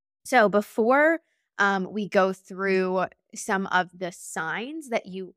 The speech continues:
are eating enough for your body to feel safe and to thrive, I want to give a little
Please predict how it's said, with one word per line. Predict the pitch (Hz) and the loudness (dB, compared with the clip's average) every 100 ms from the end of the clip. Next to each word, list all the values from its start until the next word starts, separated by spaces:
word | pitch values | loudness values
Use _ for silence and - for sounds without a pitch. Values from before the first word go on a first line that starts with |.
| _ - | _ -10
are | 277 330 370 311 | -4 -2 -2 -6
eating | 190 175 151 147 _ | -12 -14 -14 -18 _
enough | 190 185 170 185 | -12 -10 -10 -12
for | - 185 | -10 -10
your | 170 185 | -8 -6
body | 180 175 180 | -4 -4 -6
to | - 185 | -14 -16
feel | - 170 | -12 -12
safe | - - 185 180 190 _ _ _ _ | -10 -8 -6 -6 -8 _ _ _ _
and | 190 180 | -14 -14
to | - - _ | -16 -20 _
thrive, | 339 330 226 202 - _ _ _ | 0 2 4 2 0 _ _ _
I | 220 | 0
want | 214 220 233 269 _ - - | 2 4 4 2 _ -10 -6
to | 233 220 214 202 | -4 -2 -2 -2
give | 226 214 | 0 0
a | - | 0
little | 196 190 196 | -2 0 -2